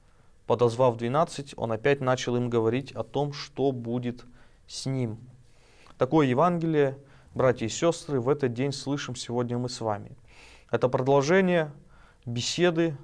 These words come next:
а, о богатстве. И после того, как, а, ученики провожают взглядом, а, юношу-аристократа, который, отказавшись от брошенного ему вызова,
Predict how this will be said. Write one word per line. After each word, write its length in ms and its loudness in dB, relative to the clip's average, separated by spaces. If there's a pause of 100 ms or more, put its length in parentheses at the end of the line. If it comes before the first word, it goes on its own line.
(480)
а, 280 -8
о 320 2 (340)
богатстве. 880 0 (500)
И 440 -6 (460)
после 540 -2 (400)
того, 340 4
как, 460 -2
а, 200 -8
ученики 720 -4 (800)
провожают 720 4 (240)
взглядом, 760 2 (240)
а, 320 -12
юношу-аристократа, 1300 2 (680)
который, 540 2 (380)
отказавшись 1000 0 (120)
от 160 -2
брошенного 640 2
ему 200 0
вызова, 540 -2